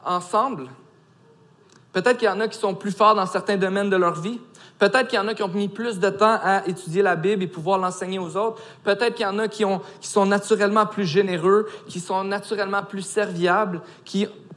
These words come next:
finalement ont des dons différents les uns des autres. Et ensemble,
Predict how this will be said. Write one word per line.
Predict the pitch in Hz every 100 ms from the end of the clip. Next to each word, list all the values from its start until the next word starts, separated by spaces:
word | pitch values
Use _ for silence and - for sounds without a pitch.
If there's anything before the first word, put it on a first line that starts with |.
| -
finalement | 208 202 202 233 240
ont | 190
des | 185 185
dons | 151 220
différents | 185 175 208 185 208
les | 208 165
uns | 180
des | 170 147
autres. | 185 208 - - - -
Et | 185 -
ensemble, | 247 254 - 247 254 208